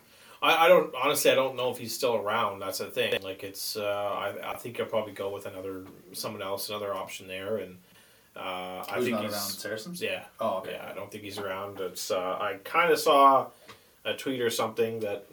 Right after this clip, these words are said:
Speaker 1: we got replied to, our account got replied to, and was, uh,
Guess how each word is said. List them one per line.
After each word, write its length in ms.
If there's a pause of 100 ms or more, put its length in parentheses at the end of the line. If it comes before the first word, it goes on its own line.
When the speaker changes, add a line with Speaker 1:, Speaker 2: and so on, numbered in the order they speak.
(400)
Speaker 1:
we 80
got 180
replied 460
to, 340 (160)
our 200
account 260
got 100
replied 420
to, 200
and 100
was, 240
uh, 360